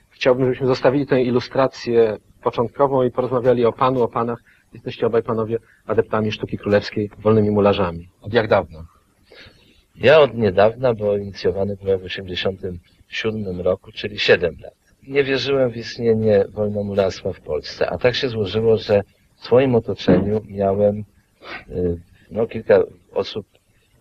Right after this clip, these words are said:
Speaker 2: y, które do loży podziemnej, jedynej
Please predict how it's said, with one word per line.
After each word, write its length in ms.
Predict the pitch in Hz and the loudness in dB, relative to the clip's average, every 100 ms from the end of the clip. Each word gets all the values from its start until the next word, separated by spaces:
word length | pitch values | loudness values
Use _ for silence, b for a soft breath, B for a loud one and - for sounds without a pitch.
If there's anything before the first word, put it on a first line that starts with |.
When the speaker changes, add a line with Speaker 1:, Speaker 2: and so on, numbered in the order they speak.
| - | -10
Speaker 2:
y, 160 | 90 87 | -8 -8
które 480 | _ - 87 90 95 87 | _ -10 0 0 0 0
do 260 | 90 92 - | 0 0 -2
loży 500 | 90 95 92 104 101 - _ | -2 -2 0 -4 -6 -6 _
podziemnej, 760 | - - 123 147 131 107 92 | -8 2 2 4 2 2 0
jedynej 460 | 98 107 156 120 107 | -4 -4 0 2 2